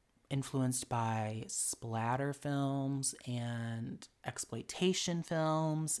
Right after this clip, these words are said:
and, um, giallo films. Um, seventies horror is very, it has a very distinctive, um, feeling and aesthetic to it. It,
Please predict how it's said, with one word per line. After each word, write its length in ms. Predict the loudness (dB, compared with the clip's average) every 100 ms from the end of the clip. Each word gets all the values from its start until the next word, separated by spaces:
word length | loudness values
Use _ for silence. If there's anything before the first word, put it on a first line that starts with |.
| -2
and, 680 | -2 0 0 -2 -4 -6 -10 -16 -20 -20 -20 -20 -4
um, 560 | 0 2 0 -2 -4 -8
giallo 640 | -4 2 6 6 6 4 2
films. 760 | 2 4 4 4 4 2 -2 -6 -4
Um, 580 | -2 0 0 -2 -4 -6 _ _ _ _ _ -4
seventies 480 | 4 6 8 8 6
horror 360 | 2 4 4
is 200 | 2 -2 -10 -20 -20 _ _ -20 -6
very, 520 | 0 4 6 4 2 0
it 40 |
has 180 | 0 2
a 60 |
very 280 | 2 2 2
distinctive, 1120 | 2 0 0 0 0 0 2 2 2 -2 -10 -20 _ _
um, 580 | -6 -4 -2 -2 -4 -8 -6
feeling 600 | 0 2 2 2 0 -4 -4
and 100 | -2
aesthetic 580 | -2 -4 -4 -4 -4
to 180 | -4 -2
it. 200 | -2 -4 -14 -20 -20 -20 -20 -6
It, 300 | 0 0 0